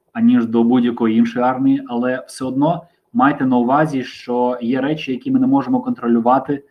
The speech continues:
Е, просто, е, ви знаєте, ви в першу чергу цивільна особа, ви не є там, е, членом спротиву, український спротив,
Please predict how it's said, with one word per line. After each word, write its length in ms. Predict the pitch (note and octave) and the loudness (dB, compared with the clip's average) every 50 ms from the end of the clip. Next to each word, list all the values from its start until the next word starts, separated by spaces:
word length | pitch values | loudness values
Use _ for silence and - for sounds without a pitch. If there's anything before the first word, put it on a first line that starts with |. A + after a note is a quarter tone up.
| _ _ _ _ _ _ _ _ _ _ | _ _ _ _ _ _ _ _ _ _
Е, 420 | A2 A2 A2+ A2+ A2+ A2+ A2 G#2+ G2+ - | -6 -4 -4 -2 -4 -4 -6 -8 -10 -8
просто, 680 | A#2+ C3 C#3+ D3 - - - C#3 C3 C3 B2+ B2+ - - A#2 | -4 -2 -2 -2 -2 -2 -2 2 2 2 2 0 -2 -6 -8
е, 260 | A2 G#2+ G#2+ G#2+ A2+ A2+ - - A#2+ | -6 -4 -2 -2 -4 -4 -8 -12 -10
ви 420 | A2+ A#2 D#3 E3+ F3 E3+ E3 - - _ _ | -2 2 6 6 6 6 4 0 -8 _ _
знаєте, 480 | - C3 B2+ C#3 D3 D3+ B2+ C3 B2 A#2+ - - _ - - | -6 2 4 4 4 4 2 0 -2 -2 -4 -12 _ -14 -10
ви 180 | B2 C#3 E3+ | 0 2 2
в 100 | F3 E3 | 2 2
першу 240 | - D#3+ D3+ - E3 | 0 -2 -2 -2 -6
чергу 280 | - - D#3 D#3 - C#3 | -6 -6 -6 -6 -6 -10
цивільна 440 | - - B2+ C3+ C#3+ C#3+ C#3+ C3+ C3 | -10 -4 2 4 4 6 8 6 6
особа, 500 | C3 - - B2 A2 G2+ F#2+ F2+ F2+ - - - _ _ _ | 4 2 0 -2 -2 -2 -4 -6 -10 -12 -14 -20 _ _ _
ви 160 | A2+ B2+ D3+ | 0 0 2
не 120 | E3+ E3+ E3 | 2 2 2
є 460 | D#3+ D3+ D#3 D#3+ E3 E3+ E3 D#3+ E3 - | 2 4 4 4 4 4 2 -2 -2 0
там, 300 | C#3 C#3 C#3 C#3 C#3 C3+ - B2 | 2 2 4 4 2 0 -2 -4
е, 160 | A#2+ A#2 A#2 | -4 -4 -4
членом 580 | A#2 - - C3 C3 C#3 C#3+ C#3 C3+ C3+ C3+ C3 | -4 -4 -6 -2 0 0 2 4 4 4 2 0
спротиву, 920 | - - - _ - B2 B2 B2 B2 A#2+ - A#2 G#2+ G2+ G#2+ G#2 G#2 G#2+ _ _ _ _ _ - - | -4 -10 -14 _ -2 2 2 2 2 2 -2 -6 -6 -4 -6 -6 -8 -10 _ _ _ _ _ -16 -14
український 640 | D4 - A#2 B2+ B2+ B2+ B2+ C3 C3 - - B2+ A#2 | -14 -10 -6 -4 -2 0 0 -2 -2 -6 -12 -14 -14
спротив, 580 | - - - A#2 A#2+ B2 A#2 - A#2 A2 G#2 | -14 -6 0 2 4 4 2 2 -2 -4 -4